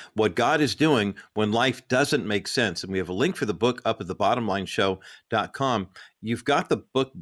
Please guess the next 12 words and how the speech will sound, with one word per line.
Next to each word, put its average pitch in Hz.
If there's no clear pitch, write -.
broken 120
up 117
into 95
a 87
couple 143
of 95
different, 107
uh, -
parts, 78
if 92
you 90
will. 80